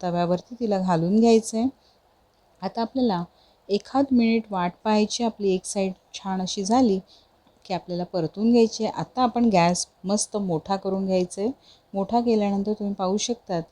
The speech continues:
त्यावरती छोटे छोटे बबल्स आलेले आहेत. आता या स्टेजला आपण काय करायचं आहे,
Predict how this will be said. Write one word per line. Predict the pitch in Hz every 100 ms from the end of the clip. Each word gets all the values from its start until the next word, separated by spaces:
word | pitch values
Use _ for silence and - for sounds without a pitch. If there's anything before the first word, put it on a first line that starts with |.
| _ _ -
त्यावरती | 185 180 247 - 185 175 _ _
छोटे | - 190 190
छोटे | 202 196 185
बबल्स | 156 165 202 240
आलेले | 214 202 202
आहेत. | 190 196 240
आता | - 170 185
या | 175 220
स्टेजला | - 233 208 202 202
आपण | 185 - 214 156 - - _ -
काय | 180
करायचं | 190 208 220 226 -
आहे, | 175